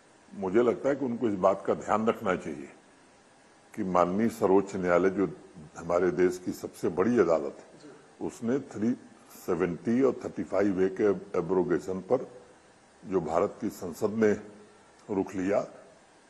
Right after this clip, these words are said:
Speaker 1: उसी राय पर अपनी मुहर लगा दी है। तो ये आज की तारीख में भारत का कानून है।
Speaker 2: हम्म।
Speaker 1: और कम से कम भारत के संविधान की शपथ लेने वाले लोगों को,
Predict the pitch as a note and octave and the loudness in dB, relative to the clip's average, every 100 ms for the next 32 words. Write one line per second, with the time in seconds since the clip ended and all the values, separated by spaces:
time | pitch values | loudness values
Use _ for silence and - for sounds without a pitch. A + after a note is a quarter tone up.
0 | _ C3+ - C#3 D3+ C#3 G#2 G#2+ A2+ A#2 | _ -2 0 6 8 8 8 10 10 6
1 | - - - - - A#2 - A2 G#2+ F2+ | 0 -16 -20 -6 2 2 2 -2 -2 0
2 | F#2 E2 E2 E2 D2+ C#2+ - - - - | 0 2 2 2 0 -4 -14 -20 -20 -20
3 | - - - F#2+ G#2 A2 F2+ A2+ A2+ - | -20 -20 -6 0 4 6 12 12 10 2
4 | A2 - - - G2+ G2 G2+ - A#2 G2 | -2 -2 -14 4 6 6 4 0 -2 0
5 | D#2 F#2+ G2+ - G#2 - F#2+ F#2+ F#2+ E2 | 4 4 4 2 2 4 2 4 2 0
6 | D#2+ - - _ - G3 F3+ - - - | -8 -16 -20 _ -18 -14 -14 -16 -20 -20
7 | _ _ _ G2 F#2+ - G2+ F2 G2+ B2+ | _ _ _ 0 0 0 -2 -2 0 0
8 | A#2 E2 G2 A2+ - B2+ A2 G#2+ G2 F2+ | 0 4 6 6 4 -2 0 -2 -2 -2
9 | F2 A2 G#2 G#2 G2 - - A#2+ G#2 G#2 | 0 0 -2 -6 -6 -6 -2 0 2 0
10 | G2+ G2+ F#2+ G2 F2+ F2+ F#2+ F#2+ A2 B2+ | 2 4 6 4 2 -2 -2 0 0 0
11 | - | -6